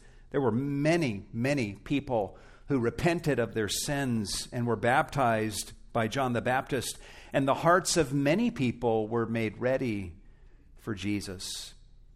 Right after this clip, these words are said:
John the Baptist rejoiced in this outcome because he knew he had one job, which was to prepare the way for the Messiah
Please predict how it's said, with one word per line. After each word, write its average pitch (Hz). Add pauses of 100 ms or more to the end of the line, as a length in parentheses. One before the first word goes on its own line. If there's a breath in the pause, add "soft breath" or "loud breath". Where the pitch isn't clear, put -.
(260)
John 123
the 117
Baptist 131
rejoiced 127
in 117
this 110
outcome 110 (580 soft breath)
because 123
he 135
knew 135
he 120
had 104
one 117
job, 90 (2250 soft breath)
which 123
was 117
to -
prepare 123
the 117
way 113
for 104
the 98
Messiah 92